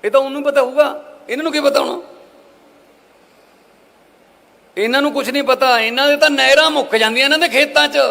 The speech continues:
ਨਹਿਰ ਸਿੱਧੀ ਇਹਨਾਂ ਦੇ ਖੇਤ 'ਚ ਖਤਮ, ਵਿਚ-, ਵਿਚਾਲੇ ਕੋਈ ਮੋਗਾ ਨਹੀਂ, ਕੋਈ ਬੱਕਰੀ ਪਾਣੀ ਵੀ ਨਹੀਂ ਪੀ ਸਕਦੀ।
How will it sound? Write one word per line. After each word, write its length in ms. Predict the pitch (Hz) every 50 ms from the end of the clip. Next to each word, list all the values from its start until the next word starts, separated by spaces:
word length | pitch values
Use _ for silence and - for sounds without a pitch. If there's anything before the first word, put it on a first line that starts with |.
| - - - - - - - - - - - _ - - - - - _ - _ _ _ _ _ -
ਨਹਿਰ 440 | 147 180 202 220 240 269 294 320 302
ਸਿੱਧੀ 420 | - - 247 - - - 294 294
ਇਹਨਾਂ 140 | 294 294 302
ਦੇ 100 | 311 311
ਖੇਤ 380 | - 240 247 269 269 269 262 269
'ਚ 60 | 254
ਖਤਮ, 380 | 202 214 226 208 196 180 - - - - - - - - - - - _ _ _ _ _ _ _ _ _ _ - - -
ਵਿਚ-, 380 | 139 196 254 240 - - - -
ਵਿਚਾਲੇ 440 | 208 - 254 254 254 262 277 277 285
ਕੋਈ 400 | 277 277 277 269 269 285 302 302
ਮੋਗਾ 500 | 269 262 262 254 254 254 254 285 302 302
ਨਹੀਂ, 260 | 294 302 302 302 294
ਕੋਈ 220 | 285 262 269 285
ਬੱਕਰੀ 400 | 285 269 262 - - 233 277 277
ਪਾਣੀ 280 | - 262 269 269 269 269
ਵੀ 120 | 254 285
ਨਹੀਂ 100 | 285 277
ਪੀ 160 | 262 254 226 175
ਸਕਦੀ। 340 | 175 190 180 175 175 165